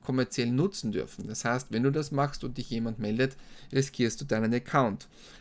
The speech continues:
Zusätzlich haben wir auch noch das Prinzip der aktiven Freundesliste. Das heißt,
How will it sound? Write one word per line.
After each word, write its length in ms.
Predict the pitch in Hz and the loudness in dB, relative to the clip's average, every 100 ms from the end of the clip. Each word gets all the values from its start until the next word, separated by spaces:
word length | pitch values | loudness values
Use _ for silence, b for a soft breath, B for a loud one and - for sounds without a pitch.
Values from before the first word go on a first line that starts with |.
| B - | B -2
Zusätzlich 640 | 147 151 196 - 170 147 | 4 4 4 -2 -2 2
haben 200 | 135 147 | 2 2
wir 140 | 80 | 0
auch 120 | 120 | 2
noch 160 | 139 131 | 0 0
das 160 | 135 - | -2 -4
Prinzip 480 | - 120 127 120 | -4 -2 -2 -2
der 160 | - - | -4 -6
aktiven 440 | 123 - 123 135 | -6 -2 -2 -4
Freundesliste. 680 | 131 110 107 110 - - - | -6 -2 0 -2 -8 -10 -8
Das 180 | - - | -8 -2
heißt, 260 | 107 160 | 0 0